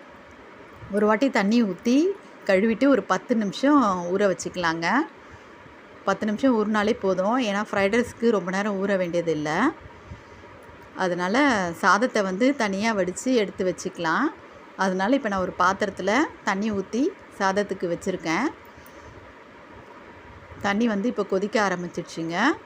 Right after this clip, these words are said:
இப்ப நம்ம அரிசியை போட்டுடலாம். அரிசியை போட்டுட்டு நம்ம அதுக்கு தேவையான அளவு உப்பு போட்டுக்கணுங்க. உப்பு போட்டுட்டு அதுல ஒரு ரெண்டு டீஸ்பூன் வந்து எண்ணெய் ஊத்திக்கணும். எதுக்காக அப்படின்னு கேட்டிங்கன்னா, அப்பதான் அந்த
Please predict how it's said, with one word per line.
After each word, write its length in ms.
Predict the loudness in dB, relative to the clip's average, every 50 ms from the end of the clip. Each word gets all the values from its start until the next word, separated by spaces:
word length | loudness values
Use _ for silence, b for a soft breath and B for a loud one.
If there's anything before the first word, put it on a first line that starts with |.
| -20 B B B B B B B B B -14 -14 -8
இப்ப 140 | -6 -4 -4
நம்ம 160 | -2 -2 -2 -2 -2
அரிசியை 340 | -2 -4 -4 -2 -2 -2 0 -2
போட்டுடலாம். 540 | -4 -2 -2 -4 -6 -6 -6 -2 -2 -2 -2 -2 -6 -18 -20 -20 -20 -20 -20 -20 -20 -20 -20 -20 -20 -20 -20 -20 -20 -20 -20 -20 -20 -20 -20 -20 -20 -20 -20 -20 -20 -20 -20 -20 -20 -20 -20 -20 -20 -10 -4 -2
அரிசியை 320 | -2 -2 0 0 0 0 2 2
போட்டுட்டு 440 | 0 -2 0 -2 -6 -4 0 2 4 4 4 2 0 -8 -12 -18 -14 -6 -6
நம்ம 240 | -4 0 2 2 2 2
அதுக்கு 220 | 0 -2 -4 -4 -2 0
தேவையான 360 | 0 2 2 0 0 0 -2 -2 0
அளவு 220 | 0 2 2 2 0 0 -4 -6 -10
உப்பு 180 | -10 -4 -4 -4 0 0
போட்டுக்கணுங்க. 560 | 0 0 0 -6 -6 -6 -6 -4 -4 -2 -2 0 0 -2 -2 -4 -12 B B B B B B B B B B B B -12 -12 -12
உப்பு 160 | -6 -6 -4 0
போட்டுட்டு 300 | 0 0 0 0 0 0 0 0
அதுல 220 | 0 2 2 2 2
ஒரு 80 | 2 0 -2
ரெண்டு 180 | -2 0 0 0 0 -2
டீஸ்பூன் 420 | -4 -4 -4 -6 -6 -4 -2 -2 -2 -4
வந்து 200 | -4 0 2 2 2 2 0 -4 -12 -20 -20 -20 -18 -10 -4 -4 -2
எண்ணெய் 220 | 0 2 2 2 2
ஊத்திக்கணும். 480 | 0 -2 -6 -8 -6 -6 -4 -4 -4 -2 -2 -2
எதுக்காக 400 | -4 -2 0 0 0 2 2 0
அப்படின்னு 240 | 0 -2 -6 -6 -4 -4
கேட்டிங்கன்னா, 420 | -4 -4 -6 -6 -4 -4 0 0 2 0
அப்பதான் 300 | 0 0 0 0 0 0
அந்த 120 | 0 -2